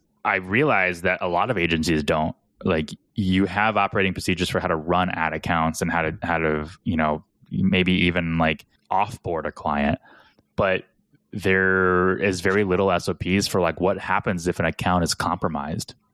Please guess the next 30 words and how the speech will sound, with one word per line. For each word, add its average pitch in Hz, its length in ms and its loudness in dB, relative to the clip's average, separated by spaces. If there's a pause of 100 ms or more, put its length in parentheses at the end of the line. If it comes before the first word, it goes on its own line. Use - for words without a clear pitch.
(400)
And, 90 400 -2 (180)
you 95 120 0
know, 87 240 2
and, 107 260 -2
and 117 340 -2
even 202 240 2
if 196 140 0
you 127 140 4
were 113 320 0
to 110 80 -6
think - 260 -8
about 92 260 -2
that 95 200 -2
just - 120 -4
for 208 120 0
a 147 60 2
little 104 200 0
bit, - 260 -8
and 104 80 -2
you 98 120 2
think, 95 240 -2 (560)
"Well, 90 220 2
okay, 90 300 0
well, 90 120 -2
then 85 120 2
we 87 80 2
can't 98 180 0
use 87 120 -4
that 85 80 2
account." 82 400 -2